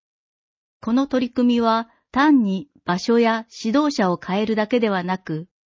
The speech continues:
地域全体で子どもたちの成長を支える新しい学びの仕組みを作る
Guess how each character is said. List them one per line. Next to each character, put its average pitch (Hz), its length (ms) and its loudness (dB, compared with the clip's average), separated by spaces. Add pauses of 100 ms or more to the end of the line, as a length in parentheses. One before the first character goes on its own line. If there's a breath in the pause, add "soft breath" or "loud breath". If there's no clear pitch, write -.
(220)
地 277 220 2
域 202 220 -6
全 208 260 -2
体 214 300 0
で 202 300 -2 (180)
子 196 120 -6
ど 226 100 4
も 277 120 4
た 240 140 0
ち - 120 -8
の 180 120 -4
成 220 260 0
長 220 340 -2
を 214 80 -4
支 208 140 -12 (180)
え 202 180 0
る 175 220 -6 (480)
新 269 380 0
し 294 280 2
い 247 40 4
学 202 320 0
び 240 120 2
の 233 120 2
仕 - 160 -8
組 226 240 2
み 220 60 2
を 220 80 0
作 - 280 -4
る 208 260 -2